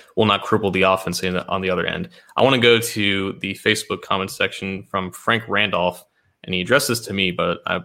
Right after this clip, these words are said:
want us both to answer this question. Give me your numerical number rating on a scale of one to ten on last year offense line starters, player by player, versus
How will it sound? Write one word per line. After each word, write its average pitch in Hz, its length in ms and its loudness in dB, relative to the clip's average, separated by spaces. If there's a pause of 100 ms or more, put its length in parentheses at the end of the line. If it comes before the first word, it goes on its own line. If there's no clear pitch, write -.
(120)
want 92 180 -2
us 87 140 -4
both 101 260 2
to 87 60 -2
answer 90 220 -4
this 98 140 -4
question. 110 500 -2 (300)
Give 139 160 2
me 165 180 6
your 123 160 4
numerical 131 1000 4
number 120 440 2
rating 110 560 2 (320)
on 104 140 2
a 98 60 0
scale 110 360 0
of 101 140 0
one 110 280 0
to 123 80 -4
ten 98 520 -2 (420)
on 98 180 2
last 104 360 2
year 113 280 2
offense 113 380 -2
line 107 180 0
starters, 101 440 -2
player 113 280 2
by 107 140 4
player, 104 320 -2
versus 101 580 -6